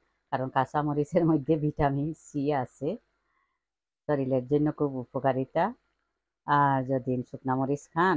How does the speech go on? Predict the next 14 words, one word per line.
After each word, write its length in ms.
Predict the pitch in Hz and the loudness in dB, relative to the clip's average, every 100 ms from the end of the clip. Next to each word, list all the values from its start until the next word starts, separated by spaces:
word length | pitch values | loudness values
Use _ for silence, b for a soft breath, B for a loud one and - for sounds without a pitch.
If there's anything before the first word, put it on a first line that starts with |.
| 117 | -2
সেটা 300 | 117 117 139 | -6 -4 -4
কিন্তু 260 | 131 120 | -4 -4
এত 180 | 123 113 | -4 -2
ভালো 260 | 127 113 117 | -4 -4 -6
না। 120 | 110 - _ _ _ _ - | -10 -14 _ _ _ _ -8
তো 40 | |
শুকনা 300 | 117 160 165 | -6 -4 -2
মরিচ 280 | 180 180 180 - | 0 -2 -4 0
কম 160 | 170 170 | 0 2
দিয়া, 260 | 160 175 196 240 254 | 0 0 0 -2 -4
কাঁচামরিচ 500 | 147 - 143 147 143 127 | -4 -4 -4 -4 -6 -8
একটু 200 | - 127 | -10 -8
বেশিরভাগ 500 | 123 113 131 120 117 | -8 -6 -6 -6 -6
দিয়া 320 | 107 110 117 | -8 -6 -4